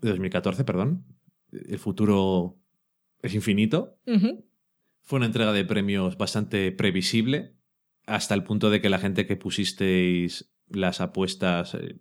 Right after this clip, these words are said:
Speaker 1: siempre fallabais muy poquito. Comparado con otras entregas de premios,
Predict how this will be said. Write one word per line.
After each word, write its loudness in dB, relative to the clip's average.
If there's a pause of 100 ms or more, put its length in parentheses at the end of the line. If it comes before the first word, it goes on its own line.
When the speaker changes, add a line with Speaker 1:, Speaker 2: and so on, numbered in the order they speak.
Speaker 1:
siempre -2
fallabais 0
muy -2
poquito. -2
Comparado 2
con 2
otras 0 (300)
entregas 0
de 0
premios, -2